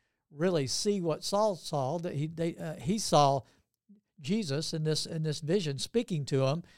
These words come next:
and he heard the words, and he, he, he could tell this was, this was dramatic in the sense that he thought Jesus was dead. He had convinced himself Jesus wasn't alive anymore,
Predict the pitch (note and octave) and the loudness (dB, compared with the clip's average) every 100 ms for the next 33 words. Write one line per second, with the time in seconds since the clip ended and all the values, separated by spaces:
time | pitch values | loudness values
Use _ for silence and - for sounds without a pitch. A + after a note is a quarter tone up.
0 | - _ D#3+ D3 C3+ E3+ G#3+ D#3+ C#3+ F#3+ | -20 _ -2 0 4 4 4 4 4 4
1 | G#3+ D#3 D#3 D3+ C#3+ - - _ - E3 | 4 2 0 0 -2 -4 -16 _ -6 -4
2 | D3+ - G3 D#3 D#3+ A#2+ G3 A3+ G3+ E3 | -4 -6 -6 -2 -2 0 4 4 4 2
3 | - D#3 C#3+ - - _ _ _ _ _ | 2 0 0 -2 -10 _ _ _ _ _
4 | F3 G3 G3+ F#3+ D#3 - - _ _ _ | -2 0 2 0 -2 -6 -12 _ _ _
5 | _ E3+ - E3+ D#3 D3+ F3 C4 G#3+ D3 | _ -20 0 2 2 2 2 4 4 4
6 | E3 D3+ D#3 - F3+ F3 E3 C#3+ G3+ C4+ | 2 2 2 2 2 0 -2 2 2 4
7 | D3+ C#3 C#3+ E3 D#3+ D#3+ C#3 C3 C3 D#3 | 4 4 2 0 2 -2 -2 -2 2 4
8 | B2+ D#3+ F#3 D#3+ C#3+ F#3+ F#3+ D3 C3 - | 4 4 2 2 0 -2 -4 -6 -8 -4
9 | F#3+ G3 G3 D3+ F3 E3 D3 D3+ D3 C3 | 0 0 0 -2 0 -2 -2 -2 0 -4
10 | C#3+ E3 G3 F#3+ F#3 F3+ F#3+ F#3 | -2 -2 -2 -2 -2 0 2 2